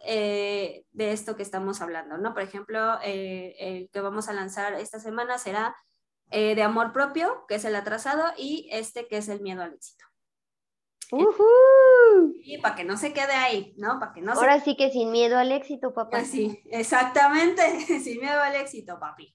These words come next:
Speaker 1: <laughs> O mami.
Speaker 2: <laughs>
Speaker 1: Hay que ser
Speaker 2: O mamá, sí, sí,
Speaker 1: o
Speaker 2: sí,
Speaker 1: mamá.
Speaker 2: sí.
Speaker 1: Entonces, em,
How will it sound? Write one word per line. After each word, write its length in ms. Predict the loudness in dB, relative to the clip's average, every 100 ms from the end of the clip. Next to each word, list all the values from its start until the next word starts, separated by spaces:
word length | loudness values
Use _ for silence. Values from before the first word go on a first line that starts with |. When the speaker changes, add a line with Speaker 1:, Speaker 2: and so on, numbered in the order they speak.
| -14
Speaker 1:
<laughs> 800 | -6 -6 -2 -4 -4 -8 -12 _ -20 -10
O 60 | -6 0
mami. 220 | 4 4
Speaker 2:
<laughs> 1040 | 2 -2 -6 -10 _ _ _ _ _ _
Speaker 1:
Hay 140 | -14 -12
que 80 |
ser 220 | -6 -4 -2
Speaker 2:
O 40 |
mamá, 260 | -4 -4 -6 -12 -10
sí, 180 | -8 -10 _ _
sí, 60 | -8
Speaker 1:
o 40 |
Speaker 2:
sí, 60 | -6
Speaker 1:
mamá. 200 | -6 -10
Speaker 2:
sí. 60 | -16 _ _ _ _ _ _ _
Speaker 1:
Entonces, 440 | -4 0 0 0 0
em, 960 | 2 4 4 2 -2 -2 -4 -6 -10